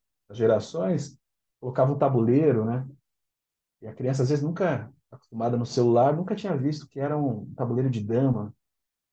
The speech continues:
E o idoso, automaticamente, sem nenhuma,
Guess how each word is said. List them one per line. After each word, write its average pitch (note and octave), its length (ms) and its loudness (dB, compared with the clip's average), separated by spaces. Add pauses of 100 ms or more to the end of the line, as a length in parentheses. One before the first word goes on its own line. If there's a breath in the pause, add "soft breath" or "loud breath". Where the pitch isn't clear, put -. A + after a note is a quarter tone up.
(120)
E G#3 60 -12
o A3+ 60 -6
idoso, A3 600 4
automaticamente, G3+ 880 2
sem G#3 140 0
nenhuma, F#3 840 -2